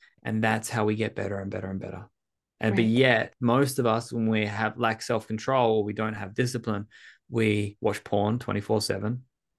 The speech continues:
Speaker 2: Mm-hmm.
Speaker 1: right?
Speaker 2: Yeah.
Speaker 1: Flooding, flooding the, um, l-, just
Speaker 2: <laughs>
Speaker 1: releasing,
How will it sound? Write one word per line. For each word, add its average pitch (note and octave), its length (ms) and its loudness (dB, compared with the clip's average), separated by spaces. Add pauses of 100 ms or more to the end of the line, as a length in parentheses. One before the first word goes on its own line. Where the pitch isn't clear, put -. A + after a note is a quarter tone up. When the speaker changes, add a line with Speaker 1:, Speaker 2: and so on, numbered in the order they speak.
(300)
Speaker 2:
Mm-hmm. F3+ 100 -2
Speaker 1:
right? G2+ 240 2 (480)
Speaker 2:
Yeah. F#3 220 -4
Speaker 1:
Flooding, A2+ 920 4 (220)
flooding B2 600 2
the, A2+ 260 4
um, G#2+ 560 2 (2000)
l-, B2+ 220 4 (180)
just C3+ 380 4
Speaker 2:
<laughs> G#3 180 2
Speaker 1:
releasing, B2+ 880 6